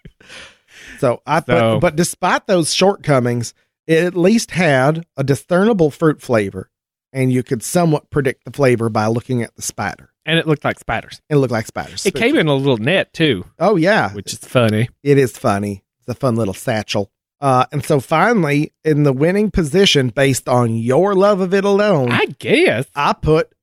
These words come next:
Speaker 1: Twizzlers, caramel apple, licorice filled whips.
Speaker 2: Yeah. I'm, I'm okay with that. Of course, you know I was okay with it.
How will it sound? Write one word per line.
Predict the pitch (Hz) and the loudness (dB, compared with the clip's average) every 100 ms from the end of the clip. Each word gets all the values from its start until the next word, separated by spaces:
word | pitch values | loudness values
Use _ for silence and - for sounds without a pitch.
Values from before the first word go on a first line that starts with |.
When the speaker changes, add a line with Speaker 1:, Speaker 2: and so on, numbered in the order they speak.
| - | -6
Speaker 1:
Twizzlers, | - 160 156 151 160 196 214 - _ _ _ - | 2 2 2 2 2 2 0 -8 _ _ _ -6
caramel | 151 151 180 226 226 | 0 2 2 4 4
apple, | 160 190 - 220 247 208 _ _ _ | 4 2 0 2 0 -2 _ _ _
licorice | 240 190 160 196 208 294 160 147 123 - - - _ _ | -12 -8 -8 -2 0 0 2 2 2 -2 -6 -20 _ _
filled | 170 156 139 | 2 2 2
whips. | 131 123 123 - - - _ | 2 0 0 -6 -16 -18 _
Speaker 2:
Yeah. | 135 185 349 415 113 101 _ _ _ _ | -4 0 2 2 0 -4 _ _ _ _
I'm, | 120 208 320 - | -4 -2 -4 -4
I'm | 180 277 | -2 2
okay | 196 165 196 226 | 2 2 2 2
with | 123 - | 0 -2
that. | 160 156 | -2 -2
Of | - | 0
course, | 147 - | -2 0
you | 190 | -2
know | 151 214 | 2 2
I | 139 104 | 2 2
was | 104 | 0
okay | 120 110 139 190 | 0 0 0 0
with | 120 | 0
it. | - | -6